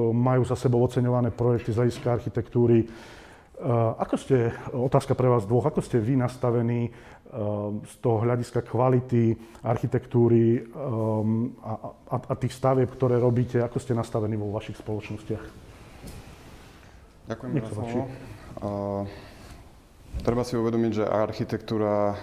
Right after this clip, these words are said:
Speaker 2: je, e, fenomén, e, ktorý tu nebude len desať rokov, ale desaťročia. A z toho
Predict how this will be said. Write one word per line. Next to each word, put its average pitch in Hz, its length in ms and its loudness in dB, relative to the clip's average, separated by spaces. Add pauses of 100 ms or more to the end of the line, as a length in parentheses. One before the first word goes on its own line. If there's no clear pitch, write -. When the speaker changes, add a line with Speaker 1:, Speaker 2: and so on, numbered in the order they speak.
Speaker 2:
je, 98 320 -2 (260)
e, 90 40 -4 (840)
fenomén, 101 640 0
e, 95 40 -8 (760)
ktorý 95 400 -4
tu 92 480 -2 (400)
nebude 101 320 -2
len 95 240 0
desať 98 240 -2
rokov, 98 480 0
ale 92 240 0
desaťročia. 95 720 -2 (880)
A 95 80 2 (400)
z - 160 -10
toho 101 400 2